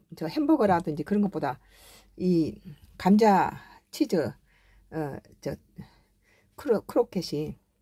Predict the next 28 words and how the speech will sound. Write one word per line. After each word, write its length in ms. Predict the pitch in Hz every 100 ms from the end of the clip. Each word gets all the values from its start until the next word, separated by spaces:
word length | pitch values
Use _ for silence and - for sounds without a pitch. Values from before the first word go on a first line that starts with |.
| _
더 140 | - 214
맛이 300 | 175 113 -
좋아요. 260 | - - - _ _ _ _ _ _ 143
예, 100 | 143
맛도 280 | 147 190 -
좋고, 380 | 185 - 143 - - -
저 200 | 156 151 -
이게 220 | 180 214 196
딱 220 | - 208 _ _ _ -
햄버거 320 | 311 349 311
하나 160 | 254 254
사이즈만큼 600 | 220 226 196 170 - 127 -
손 260 | - - 247
안에 180 | 208 156
딱 180 | 185 -
들을 200 | 175 165
만큼 260 | 156 -
이거 180 | 185 240
하나 260 | 226 262 202
먹으면 460 | 170 160 143 160 - _ _ -
요기가 340 | 196 190 143
든든하죠. 600 | - 165 156 120 92 - - _ _ _ - _ _ -
예, 160 | 156 -
그래서 420 | 214 220 160 135 - -
지금, 280 | 165 147 - _ _ _ -
에, 380 | 170 160 156 135 - _
그 400 | - 185 170 151
생선살 680 | - 320 330 330 247 175 214